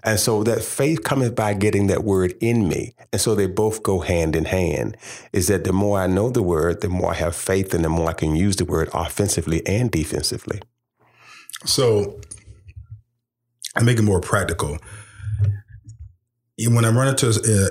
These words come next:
Speaker 2: issues in life, like we've been saying on the show, if I go and find the answer to the issue that I have,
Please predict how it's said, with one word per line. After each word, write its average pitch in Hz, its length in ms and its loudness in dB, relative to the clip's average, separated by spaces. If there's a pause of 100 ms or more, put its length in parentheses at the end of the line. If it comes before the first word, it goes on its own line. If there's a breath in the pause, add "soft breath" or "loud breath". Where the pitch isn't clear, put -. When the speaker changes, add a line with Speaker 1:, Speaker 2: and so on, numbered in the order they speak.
Speaker 2:
issues 95 760 4
in 101 180 2
life, 82 520 0 (840)
like 95 140 2
we've 92 100 2
been 92 160 2
saying 92 240 2
on 90 120 2
the 85 80 0
show, - 380 -4 (720)
if 104 120 -2
I 110 40 4
go 113 320 2
and 98 160 0
find 113 300 2
the 101 60 0
answer 110 560 0
to - 240 -2
the 90 340 2
issue 92 320 2
that 80 100 0
I 78 60 -2
have, 80 400 -6